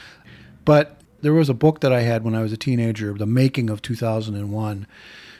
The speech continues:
which went into a lot of detail of how revolutionary that movie was in terms of just inventing new special effects technology. Arthur C. Clarke saying, "Here's what space travel would be like,"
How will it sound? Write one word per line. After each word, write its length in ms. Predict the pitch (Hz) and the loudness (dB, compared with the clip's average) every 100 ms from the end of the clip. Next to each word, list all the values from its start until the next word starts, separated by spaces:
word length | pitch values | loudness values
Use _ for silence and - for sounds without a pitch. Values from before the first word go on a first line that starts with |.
| _ | _
which 240 | 127 127 131 | 0 0 4
went 200 | 147 151 | 4 6
into 200 | 139 127 | 4 4
a 20 | |
lot 200 | 127 127 | 4 2
of 80 | 117 | 2
detail 440 | 120 123 131 120 | 0 0 0 2
of 280 | 113 110 - - | 0 -4 -12 -8
how 300 | - 135 135 | 0 2 2
revolutionary 880 | 117 131 127 117 120 143 - 120 113 | 2 0 2 0 2 0 -2 -2 -2
that 200 | 113 123 | -2 -4
movie 280 | 117 110 | -4 -2
was 280 | 107 110 107 | -2 -4 -4
in 80 | 107 | -6
terms 260 | - 120 117 | -4 -4 -4
of 100 | 107 | -6
just 220 | 175 170 | -8 -4
inventing 680 | 185 104 98 151 143 107 107 | -2 0 0 0 0 -2 0
new 140 | 120 | 0
special 520 | 117 - 117 - 113 110 - | -2 -2 -4 -4 -8 -10 -12
effects 480 | 127 110 - 117 - | -12 -6 -4 -2 -2
technology. 840 | - 120 127 117 117 117 117 117 117 - - - - - - | -4 -4 -4 -4 -2 -2 -2 -2 -4 -12 -20 -20 -20 -20 -6
Arthur 300 | 143 175 185 | 0 0 -2
C. 180 | - 156 | -2 -4
Clarke 340 | - 147 139 | 0 2 2
saying, 300 | - 131 123 | -2 -2 -2
"Here's 320 | 113 147 147 143 | 0 2 2 0
what 120 | 131 | -6
space 340 | - 135 131 | -4 -2 -2
travel 340 | - 123 117 113 | -2 -4 -2 -4
would 200 | 113 113 | -6 0
be 160 | 139 | 2
like," 380 | 135 127 127 - | 2 0 -2 -4